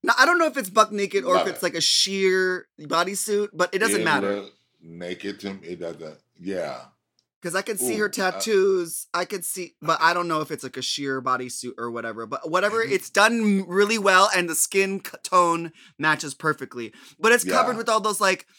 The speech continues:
Speaker 1: you know, like, pop art, like, boom and
Speaker 2: Boom,
Speaker 1: pow. It's
Speaker 2: pow.
Speaker 1: very, like, the early sixties Batman show.
Speaker 2: Batman. Uh-huh.
Speaker 1: Uh-huh. Batman got into a fight over her outfit. <laughs> Because
Speaker 2: Yeah. So
Speaker 1: and
Speaker 2: it's
Speaker 1: Batman
Speaker 2: a
Speaker 1: won.
Speaker 2: bodysuit.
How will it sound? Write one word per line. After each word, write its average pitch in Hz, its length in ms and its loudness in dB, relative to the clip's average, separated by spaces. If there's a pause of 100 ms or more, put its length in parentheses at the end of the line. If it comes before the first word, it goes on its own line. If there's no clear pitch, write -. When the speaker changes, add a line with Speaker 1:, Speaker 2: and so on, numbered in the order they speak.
(320)
Speaker 1:
you 190 140 0
know, 180 180 2
like, 165 240 0
pop 185 320 4
art, 160 480 0 (320)
like, 151 340 -2
boom 165 560 2
and 135 80 -2
Speaker 2:
Boom, 131 160 4
Speaker 1:
pow. 160 280 4 (160)
It's 110 80 2
Speaker 2:
pow. 95 60 -4
Speaker 1:
very, 185 280 2
like, 160 380 0
the 147 140 -4 (260)
early 165 260 0
sixties 156 400 -10
Batman 135 540 -2
show. 104 120 4
Speaker 2:
Batman. 90 960 0
Uh-huh. 92 540 -6 (280)
Speaker 1:
Uh-huh. 160 300 -4
Batman 208 400 2
got 190 200 2
into 175 180 -6
a 156 40 -6
fight - 580 -2 (120)
over 160 220 -8
her 151 200 -4
outfit. 139 440 -4 (120)
<laughs> - 120 -20
Because 190 560 -2 (100)
Speaker 2:
Yeah. 196 440 2 (840)
So 147 140 4
Speaker 1:
and 226 140 6
Speaker 2:
it's 156 100 4
Speaker 1:
Batman 240 260 6
Speaker 2:
a 180 100 8
Speaker 1:
won. 160 260 8
Speaker 2:
bodysuit. 127 240 -2